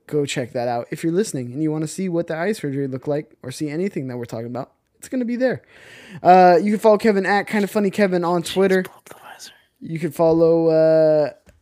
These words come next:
Speaker 2: Pull up the visor.
Speaker 1: you can follow him and all his
Speaker 2: Yeah,
Speaker 1: endeavors over at
Speaker 2: kinda funny.
Speaker 1: youtube dot com forward slash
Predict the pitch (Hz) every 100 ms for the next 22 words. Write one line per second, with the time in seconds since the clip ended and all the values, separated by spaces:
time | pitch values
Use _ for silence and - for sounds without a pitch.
0 | _ _ - - - - _ - - _
1 | _ 180 175 170 156 170 156 156 170 160
2 | 160 151 151 151 - - 143 147 147 139
3 | 147 160 156 156 151 147 156 151 151 151
4 | 143 160 156 170 151 143 - 151 147 -
5 | 139 - 139 143